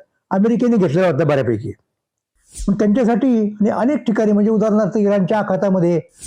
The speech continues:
अ, नौसैनिक ठेवणं वगैरे, वगैरे, वगैरे, तर या सगळ्यामध्ये अमेरिकेला प्रचंड तोटा होतोय. मग त्यांचं म्हणणं असं होतं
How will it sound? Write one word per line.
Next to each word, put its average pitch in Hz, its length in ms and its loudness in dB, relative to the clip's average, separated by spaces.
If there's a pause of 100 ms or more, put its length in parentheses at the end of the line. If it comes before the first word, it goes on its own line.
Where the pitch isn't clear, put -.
(160)
अ, 180 200 0
नौसैनिक 185 640 0
ठेवणं 165 360 0 (360)
वगैरे, 214 240 2
वगैरे, 165 240 2
वगैरे, 120 220 -2 (400)
तर 214 80 0
या 214 220 2
सगळ्यामध्ये 208 800 0
अमेरिकेला 180 540 0
प्रचंड 170 440 -2
तोटा 175 360 -2
होतोय. 135 380 -2 (340)
मग 202 140 -2 (120)
त्यांचं 160 300 0
म्हणणं 226 260 0
असं 214 180 -2
होतं 175 400 0